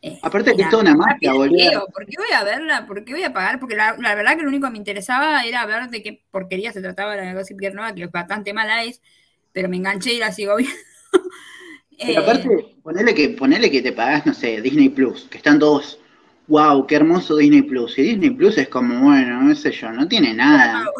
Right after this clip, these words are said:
Speaker 2: O sea, te la
Speaker 1: Pero
Speaker 2: pa-,
Speaker 1: admito
Speaker 2: la pa-
Speaker 1: que uso, porque yo, qué sé yo, por ejemplo, vi, veo, bueno, ahora estoy viendo la serie de Hawkeye, pero también vi la de X-Men animada, de vez en cuando la pongo, tipo, la veo,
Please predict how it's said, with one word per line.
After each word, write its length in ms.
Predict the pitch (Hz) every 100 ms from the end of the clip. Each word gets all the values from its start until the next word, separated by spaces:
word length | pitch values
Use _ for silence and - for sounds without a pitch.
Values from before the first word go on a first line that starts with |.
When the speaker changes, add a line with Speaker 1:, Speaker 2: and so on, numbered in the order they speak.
| - _ _ - _ - 349
Speaker 2:
O 80 | -
sea, 200 | 294 277
te 100 | 277
la 120 | 269
Speaker 1:
Pero 140 | 262
Speaker 2:
pa-, 60 | 277
Speaker 1:
admito 240 | 269 349
Speaker 2:
la 80 | -
pa- 60 | -
Speaker 1:
que 140 | 285
uso, 360 | 269 302 285 208
porque 240 | 208 214 220
yo, 260 | 254 254 -
qué 80 | 226
sé 80 |
yo, 180 | 220 208
por 80 | 196
ejemplo, 300 | 190 220 214
vi, 220 | 208 208
veo, 180 | - 202
bueno, 160 | 190 185
ahora 140 | 190
estoy 140 | 196 208
viendo 160 | 202
la 40 | 196
serie 180 | 208 208
de 60 |
Hawkeye, 280 | 240 233 220
pero 220 | 196 180 170
también 320 | 180 196 202
vi 100 | 208
la 180 | 196 170
de 200 | 202 220
X-Men 280 | 208 202 190
animada, 720 | 185 180 214 220 208 196 190
de 80 | 175
vez 160 | 180
en 80 | 180
cuando 180 | 190 196
la 180 | 175 -
pongo, 300 | 190 190 185
tipo, 220 | 185 175
la 180 | 165 165
veo, 640 | 190 196 190 185 185